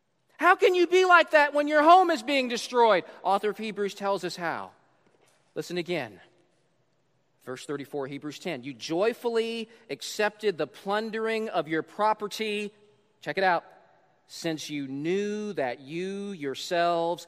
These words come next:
had a better possession and an abiding one." <laughs> I wonder if that convicts you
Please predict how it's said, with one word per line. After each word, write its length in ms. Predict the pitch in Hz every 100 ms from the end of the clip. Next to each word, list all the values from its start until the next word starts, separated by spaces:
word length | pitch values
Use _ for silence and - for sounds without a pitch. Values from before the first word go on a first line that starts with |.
| -
had 260 | - 135 139
a 200 | 135 117 120 127 -
better 400 | 247 208 151 -
possession 800 | 170 143 147 127 - 135 139 143 _ _ _ _ _ -
and 100 | 131
an 100 | 110
abiding 600 | 92 - 104 98 101 92 -
one." 180 | - - - _ _ _ _ _ _ _ _ _ _ _ _ _ _ -
<laughs> 1400 | - _ _ _ _ _ _ _ _ _ _ _ _ -
I 160 | -
wonder 280 | 175 160 135
if 100 | 120
that 220 | 123 117
convicts 400 | - 104 117 -
you 280 | 117 101 92